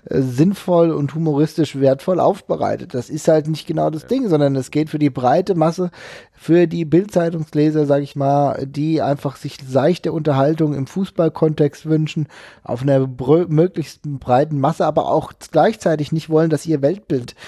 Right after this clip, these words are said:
Speaker 1: angekratzt wird, was ein ganz wichtiger Punkt ist. Das ist hier der Wohlfühlfaktor des Fußballschauens. Da geht's, deswegen wird ja auch so wenig um ernsthafte Themen dort gesprochen. Was ist denn da,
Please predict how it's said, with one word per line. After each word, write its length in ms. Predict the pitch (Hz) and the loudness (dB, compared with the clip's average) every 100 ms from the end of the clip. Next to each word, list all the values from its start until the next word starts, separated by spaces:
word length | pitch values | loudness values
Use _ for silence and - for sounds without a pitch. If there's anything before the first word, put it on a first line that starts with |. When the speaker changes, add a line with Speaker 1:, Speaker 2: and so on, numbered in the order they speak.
| - - | -20 -2
Speaker 1:
angekratzt 800 | 135 135 117 - 123 113 - 123 | 0 0 -2 -2 0 0 -6 -4
wird, 200 | 120 117 | -2 0
was 120 | 127 | 0
ein 80 | 143 | 2
ganz 180 | 143 147 | 0 -2
wichtiger 360 | 143 151 139 | -4 -2 0
Punkt 320 | 131 185 202 160 | 0 0 0 -2
ist. 180 | 120 | -4
Das 80 | 135 | -10
ist 80 | - | -4
hier 100 | 147 | 2
der 160 | 143 123 | 2 2
Wohlfühlfaktor 840 | 175 202 156 135 - 120 - 135 | 0 0 -4 -4 -4 -6 -6 -6
des 160 | 139 | -6
Fußballschauens. 920 | - 190 220 - 156 156 135 139 156 - - - - | -6 -8 -6 -4 -4 -2 -2 -2 -2 -8 -18 -20 -2
Da 100 | 143 | 0
geht's, 340 | 127 175 - 160 | 2 0 0 -4
deswegen 720 | 147 135 135 147 139 160 160 | -4 -6 -2 -2 2 2 2
wird 120 | 156 | 0
ja 100 | 165 | 0
auch 180 | - - | -2 -4
so 160 | 151 139 | -4 -2
wenig 360 | 156 175 - - - - _ | 0 0 -4 -16 -20 -20 _
um 240 | - 156 117 - _ - | -2 -2 -2 -8 _ -10
ernsthafte 800 | 113 151 202 - 160 156 - 151 | -2 -2 -2 -2 -2 -2 -6 -4
Themen 380 | 151 175 233 170 | 2 2 2 2
dort 240 | 143 - | 2 0
gesprochen. 680 | 131 - - 110 113 104 101 | -6 -8 -2 -2 0 -4 -4
Was 140 | 117 | -6
ist 180 | 180 - | -6 0
denn 140 | 214 | 2
da, 240 | 170 160 | 4 2